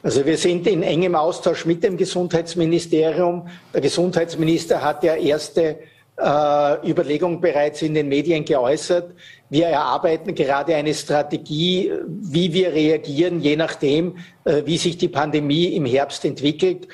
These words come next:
Und entsprechend dem, wie sich die Infektionen, äh, die Infektionszahlen entwickeln, wie die Auslastung in den Spitälern ist, werden wir entsprechende Maßnahmen, äh, verhängen.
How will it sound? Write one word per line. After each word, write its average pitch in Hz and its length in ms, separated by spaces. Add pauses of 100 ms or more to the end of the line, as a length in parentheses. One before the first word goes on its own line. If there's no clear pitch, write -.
(220)
Und 165 180
entsprechend 165 880
dem, 160 480
wie 170 140
sich 170 380
die 175 180
Infektionen, 160 840 (380)
äh, 156 640
die 156 100
Infektionszahlen 156 1000
entwickeln, 151 540
wie 147 100
die 151 100
Auslastung 151 520
in 151 100
den 147 120
Spitälern 143 540
ist, 156 240 (360)
werden 147 280
wir 151 120
entsprechende 147 640
Maßnahmen, 143 720
äh, 143 320
verhängen. 147 580